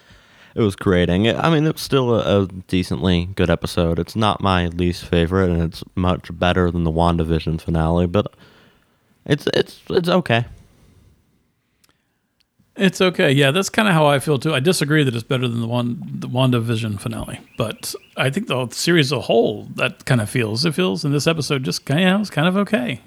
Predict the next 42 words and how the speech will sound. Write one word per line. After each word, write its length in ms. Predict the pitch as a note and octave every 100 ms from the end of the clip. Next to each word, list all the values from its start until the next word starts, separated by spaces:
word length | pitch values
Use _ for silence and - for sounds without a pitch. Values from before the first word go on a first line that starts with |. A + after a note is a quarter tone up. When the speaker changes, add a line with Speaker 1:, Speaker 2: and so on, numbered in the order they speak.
| -
Speaker 2:
It 80 | F3+
wasn't 260 | D#3+ F#3+ G#3+
great. 380 | D3 D#3+ G#3 - _ _ _ _ _ _ _ _ -
You 160 | C3+
know, 140 | B2+ D3
it 100 | C3
started 300 | - C#3 C#3
off 140 | C#3+
with 100 | D#3+
this 160 | C3 C#3
really 220 | B2 C3+
long 500 | B2+ C3 C3+ C#3 C#3+ - -
kinda 240 | C3 C#3+
fight 280 | - C3 B2
scene, 420 | C#3 B2 F3 D3
which 320 | A#2+ - - _ _ _ _ _ -
I 60 |
know 260 | C#3 C3+ B2 C3 -
you 200 | D3 D3
had 100 | C#3 B2
talked 200 | B2 -
about 200 | B2+ B2
being 180 | B2+ A#2+
worried 560 | C3+ B2+ B2 A#2 A#2+ - -
that 220 | C#3+ A#2
the 80 | A#2
whole 260 | C#3 B2+ A#2
thing 260 | B2 A#2
was 120 | A2+ A2+
just 180 | A2 -
gonna 140 | A2+
be, 120 | A#2
like, 180 | A2 A2+
kind 140 | A#2+
of 80 | A#2
one 200 | A#2 A#2
long 280 | A2+ A2+ A#2+
action 360 | B2 C3+ C#3+ G#2
thing, 260 | A#2 C#3+
and 80 | B2+
Speaker 1:
It 20 |
Speaker 2:
I 40 | G#2